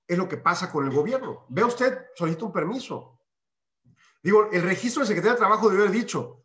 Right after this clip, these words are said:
usted regístrese y ya la tiene de afirmativa ficta. Lo vamos a revisar. Si lo logramos en, en la movida, lo colgamos de la esta bandera. Pero ya tiene el permiso dado. Rápido. ¿Para qué dar veinte días y luego tres después de una reclamación para luego firmar,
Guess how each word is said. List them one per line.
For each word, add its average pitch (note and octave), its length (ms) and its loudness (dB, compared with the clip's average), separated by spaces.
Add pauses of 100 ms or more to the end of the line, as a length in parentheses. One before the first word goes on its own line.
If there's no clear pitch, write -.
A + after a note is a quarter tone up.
usted G#3 260 -2
regístrese C4 920 0
y F3+ 120 -2
ya G#3+ 100 4
la A3 140 0
tiene A3 160 0
de F3+ 40 0
afirmativa D#3+ 460 -2
ficta. B2 500 -12 (160)
Lo C#3 120 -2
vamos C4 160 2
a A#3+ 40 4
revisar. F#3 680 2
Si D3 100 -8
lo C3+ 100 0
logramos G3+ 360 2
en, F3 180 0
en D#3+ 60 -6
la D#3 100 2
movida, A#3 460 0 (300)
lo F3+ 140 -4
colgamos C4 380 2
de C4+ 80 -4
la C4+ 60 0
esta C4 180 2
bandera. C4 500 0 (1300)
Pero B3+ 480 4 (1300)
ya F3 220 -2
tiene F#3 200 0
el F3 80 -2
permiso D#3 380 -6
dado. C3+ 520 -6 (640)
Rápido. F#3 580 -2 (260)
¿Para F#3+ 240 2
qué A#3+ 120 2
dar B3 180 4
veinte B3 320 0
días A3 400 0
y F3 60 -2
luego G3 300 0
tres G3 240 -2
después F3 220 -2
de G3 40 -2
una G3 120 -2
reclamación D#3 580 -2
para C#3+ 200 -2
luego E3+ 240 0
firmar, D3 400 -6